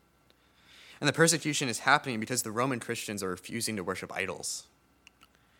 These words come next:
Now let's imagine what's going through the head, heads of these Gentile Christians.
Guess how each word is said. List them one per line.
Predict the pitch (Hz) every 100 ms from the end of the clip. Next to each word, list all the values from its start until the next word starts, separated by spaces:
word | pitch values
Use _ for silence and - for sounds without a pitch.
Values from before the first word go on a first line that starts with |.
| _ _ _ _ _ _ _ _ _ -
Now | 143
let's | 175 190
imagine | 151 143 143
what's | 120 -
going | 131 123
through | 117
the | 104
head, | 123 113
heads | 113 123
of | 113
these | 101 98
Gentile | 101 - 95
Christians. | 90 104 - - 80